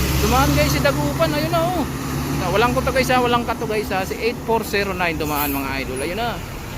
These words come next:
Yun. May dumaan din dito. Sino ba to? Dagupan din to, ah.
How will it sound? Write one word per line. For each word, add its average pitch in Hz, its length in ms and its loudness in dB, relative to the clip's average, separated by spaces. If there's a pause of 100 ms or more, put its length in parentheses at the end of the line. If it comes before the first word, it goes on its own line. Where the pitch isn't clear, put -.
(640)
Yun. 311 320 -2 (880)
May 196 160 -2
dumaan 233 320 0
din 247 160 0
dito. 233 360 0
Sino 233 240 0
ba 240 80 0
to? 233 160 0
Dagupan 202 520 2
din 233 160 -4
to, 240 80 2
ah. 180 160 0